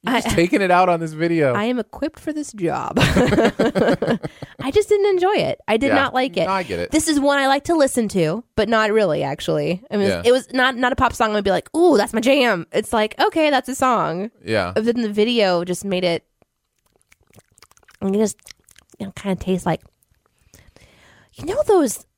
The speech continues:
Speaker 2: Easter candies that are eggs?
Speaker 1: Uh-huh.
Speaker 2: Uh, where it's like choc-, like, it's a, like a, maybe like a m-, chocolate malt ball or something.
Speaker 1: Yeah.
Speaker 2: It kinda, first, the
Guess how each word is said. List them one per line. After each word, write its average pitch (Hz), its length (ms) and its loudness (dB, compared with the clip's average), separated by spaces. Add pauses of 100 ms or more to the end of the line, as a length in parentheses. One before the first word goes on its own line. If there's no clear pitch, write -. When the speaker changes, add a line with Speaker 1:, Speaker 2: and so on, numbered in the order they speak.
Speaker 2:
Easter 233 400 -2
candies 262 840 -2 (340)
that 202 120 0
are 196 200 0
eggs? 185 720 -2 (140)
Speaker 1:
Uh-huh. 101 340 0 (280)
Speaker 2:
Uh, 175 580 2 (120)
where 202 200 2
it's 190 120 -2
like 196 200 -4
choc-, - 420 -6
like, - 320 -4
it's 202 260 -4
a, 240 200 4
like 220 160 -2
a, 202 80 2 (320)
maybe 320 200 0
like 254 140 0
a 160 40 -6
m-, 151 200 -8 (180)
chocolate - 300 -4
malt 170 320 -4
ball 208 220 -2
or 214 80 -2
something. 226 340 -6
Speaker 1:
Yeah. 214 200 0
Speaker 2:
It - 20 -10
kinda, 269 240 -2 (460)
first, 269 800 -4
the 202 280 0